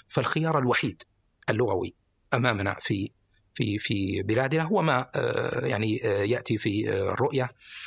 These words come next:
ويأتي في كلمات، آه، الملك الله يحفظه، آه، أن، آه، اللغة العربية،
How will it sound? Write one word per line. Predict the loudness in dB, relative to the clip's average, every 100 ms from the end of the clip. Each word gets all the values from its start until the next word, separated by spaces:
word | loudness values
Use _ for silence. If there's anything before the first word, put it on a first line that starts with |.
| -10 -2
ويأتي | 0 0 -2 -2
في | 0 0 0 0
كلمات، | 0 0 0 0
آه، | -2 0 0 0 -2 -2 -2 -2 -2 -2 0
الملك | 0 0 0
الله | 0
يحفظه، | 0 0 -2 -2 -8 -18 -4 0
آه، | 2 2 2
أن، | 2 2
آه، | 0 0 0 0
اللغة | 0 0 2
العربية، | 0 0 0 -2